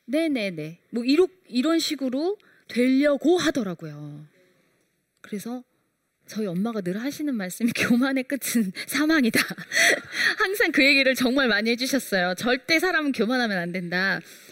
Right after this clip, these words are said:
그러니까, 어, 제가 제 스스로 그렇게 되려고 하는 느낌을 자꾸 받는 거예요.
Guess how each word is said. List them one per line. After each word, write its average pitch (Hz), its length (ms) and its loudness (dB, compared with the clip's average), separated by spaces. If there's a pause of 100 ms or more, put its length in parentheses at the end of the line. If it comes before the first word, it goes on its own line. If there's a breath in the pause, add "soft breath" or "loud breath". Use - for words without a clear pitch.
(240 loud breath)
그러니까, 277 560 0 (200)
어, 269 100 -2 (140)
제가 240 340 -2
제 220 160 -4
스스로 269 520 -6
그렇게 226 420 -6
되려고 214 580 -4
하는 302 260 -2
느낌을 262 540 0 (580 soft breath)
자꾸 - 220 -12
받는 202 340 -2
거예요. 156 640 -10